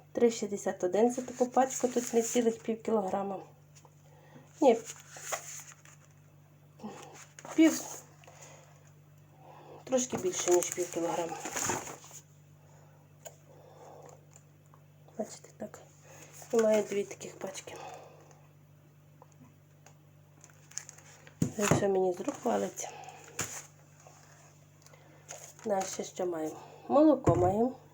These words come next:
Два дев'яносто дев'ять. Того фігня подорожчала. Злотий двадцять дев'ять. Сметанка по два з копійками.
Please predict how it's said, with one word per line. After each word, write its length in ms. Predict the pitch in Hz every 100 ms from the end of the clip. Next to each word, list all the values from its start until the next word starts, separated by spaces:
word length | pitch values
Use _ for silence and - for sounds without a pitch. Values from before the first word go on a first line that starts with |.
| -
Два 300 | 208 208 247
дев'яносто 720 | 247 190 190 185 - - 175 - - - - - - - - -
дев'ять. 680 | 190 175 170 202 277 - - - - - - - - - - - - - - - - - - - - - 226 - - -
Того 300 | 262 294 403
фігня 420 | 415 392 381 359
подорожчала. 800 | 247 214 214 202 196 - 196 202 - - - - - - - - - - - - - - - 240
Злотий 440 | 226 294 320 311
двадцять 320 | 269 277 -
дев'ять. 420 | 202 196 202 - - - _ - _ _ - - - - - - - - - - - -
Сметанка 720 | - 254 247 208 185 175 220
по 160 | 233
два 200 | 226 214
з 80 | 214
копійками. 640 | - - 214 - 185 214